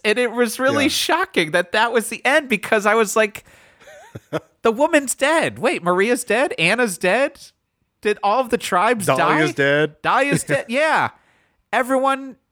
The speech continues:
Speaker 1: who you brought with is dead. It's a mad, mad world ended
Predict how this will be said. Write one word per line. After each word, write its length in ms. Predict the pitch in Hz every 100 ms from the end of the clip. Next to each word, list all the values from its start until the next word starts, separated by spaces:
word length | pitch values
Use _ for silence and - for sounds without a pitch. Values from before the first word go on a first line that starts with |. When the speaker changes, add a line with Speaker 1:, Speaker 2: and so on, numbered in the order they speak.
| -
Speaker 1:
who 200 | - 240 220
you 160 | 233 -
brought 320 | 147 180 214 -
with 320 | 254 262 -
is 200 | 220 165
dead. 400 | 180 190 294 -
It's 240 | - 185 -
a 60 |
mad, 260 | 196 190 208
mad 220 | 208 190
world 380 | 175 196 226 -
ended 460 | 175 175 202 226